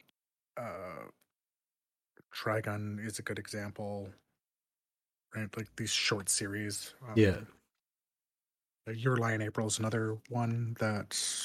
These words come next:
Speaker 1: I think I put on our list for a second wall at some point. Um, like, it can be good, but you gotta,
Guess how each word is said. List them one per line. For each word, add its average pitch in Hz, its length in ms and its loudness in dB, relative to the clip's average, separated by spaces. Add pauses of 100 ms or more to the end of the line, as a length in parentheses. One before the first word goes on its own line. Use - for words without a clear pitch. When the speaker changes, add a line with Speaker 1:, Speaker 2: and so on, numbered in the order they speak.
(220)
Speaker 1:
I 107 80 -2
think - 320 -2
I 120 80 6
put - 260 0
on 120 100 6
our 123 140 8
list 123 300 4
for - 180 4
a 123 60 4
second 135 260 6
wall 135 160 10
at 123 60 6
some 135 180 8
point. 139 220 10 (840)
Um, 101 560 2 (1200)
like, - 260 0 (1800)
it 156 140 8
can 147 100 8
be 147 80 12
good, 156 320 10
but 143 100 6
you 123 120 0
gotta, 123 460 8